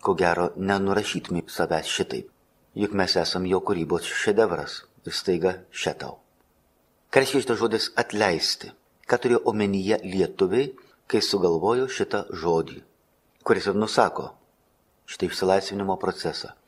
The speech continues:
At žodelis lietuvių kalboje reiškia atskyrimą, leisti.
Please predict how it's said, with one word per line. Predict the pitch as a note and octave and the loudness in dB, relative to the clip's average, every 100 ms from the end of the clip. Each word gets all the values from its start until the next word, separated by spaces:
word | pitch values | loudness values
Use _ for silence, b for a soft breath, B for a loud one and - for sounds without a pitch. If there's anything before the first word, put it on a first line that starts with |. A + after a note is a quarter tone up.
| _ _ - | _ _ 2
At | C#3+ - - - - _ _ _ _ _ _ _ _ _ | 2 0 -12 -12 -20 _ _ _ _ _ _ _ _ _
žodelis | E2+ F#2 F#2 G2 F#2 F2 G2 | -8 0 4 4 4 2 0
lietuvių | F#2+ F#2 F#2+ | 0 -2 2
kalboje | F#2+ F2+ F#2 | 2 4 2
reiškia | F2 E2+ - F#2 D#2+ - _ _ | 0 -2 -2 -2 -2 -6 _ _
atskyrimą, | - - - E2+ D#2 F2 B2+ C3+ - _ _ _ _ _ _ _ | -6 -4 -4 -4 -2 0 -2 -2 -20 _ _ _ _ _ _ _
leisti. | G#2+ G#2 F#2+ - - C#2+ | 4 6 6 2 -4 -8